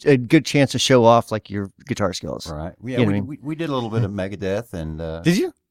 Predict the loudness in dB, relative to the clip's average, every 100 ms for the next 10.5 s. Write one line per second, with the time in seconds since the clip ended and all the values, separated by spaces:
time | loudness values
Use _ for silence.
0 | -12 -10 -8 -8 -2 4 8 8 6 6
1 | 4 6 4 6 4 6 6 4 2 -2
2 | -8 -6 -4 -4 -8 _ _ _ -20 -14
3 | -6 -4 0 0 0 0 0 -2 0 -2
4 | 0 0 0 0 -2 -2 -4 -6 -8 -8
5 | -8 -8 -6 -4 -6 -10 -10 -10 -10 -6
6 | -4 -6 -8 -8 -8 -8 -8 -6 -8 -8
7 | -10 -10 -10 -10 -10 -10 -10 -10 -8 -10
8 | -14 -14 -14 -16 -14 -12 -10 -10 -12 -12
9 | -18 -20 -20 -16 -16 -14 -10 0 2 2
10 | -2 -6 -8 -8 -8